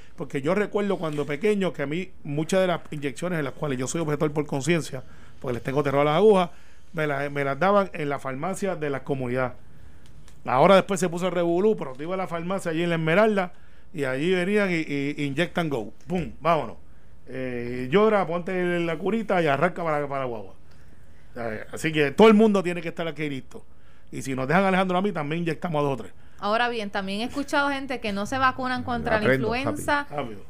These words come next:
Speaker 2: y que no creen en las vacunas, pero están ansiosos de que llegue la del covid.
Speaker 1: Bueno.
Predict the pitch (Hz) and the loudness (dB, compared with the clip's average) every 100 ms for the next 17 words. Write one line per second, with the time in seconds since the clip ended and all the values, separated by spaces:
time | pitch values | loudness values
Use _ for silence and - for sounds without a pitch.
0 | - 220 226 202 196 - - 196 196 214 | -10 -6 -2 0 -2 -6 -10 -4 0 0
1 | 214 233 240 247 254 233 262 269 285 339 | -2 -2 -2 2 2 4 2 2 0 2
2 | 269 - 220 220 202 208 - - 185 190 | 0 -2 -2 -2 0 -2 -2 -4 -2 -2
3 | 185 180 165 277 294 185 160 - - - | 0 -2 0 4 4 2 -8 -12 -12 -10
4 | - 127 | -6 -6